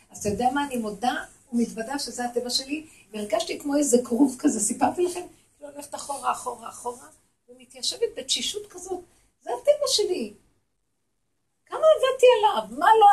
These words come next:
עשיתי, וה-, והיה צריך לעבוד כדי לעש-, את כל הדמיונות להפיל. נשארתי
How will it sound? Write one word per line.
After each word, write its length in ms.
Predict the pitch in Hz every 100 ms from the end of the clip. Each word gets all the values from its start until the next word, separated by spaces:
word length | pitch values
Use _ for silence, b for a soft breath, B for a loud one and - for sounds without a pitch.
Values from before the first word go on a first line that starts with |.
| 370
עשיתי, 380 | - 415 302 262
וה-, 140 | 220 -
והיה 180 | 220 - -
צריך 340 | 220 214 -
לעבוד 500 | 554 508 240 233 202 -
כדי 260 | 240 214
לעש-, 380 | 202 190 190 -
את 200 | 254 -
כל 240 | - 254
הדמיונות 640 | - - 214 208 208 240 226
להפיל. 380 | 208 - - - B B
נשארתי 400 | 311 349 453 480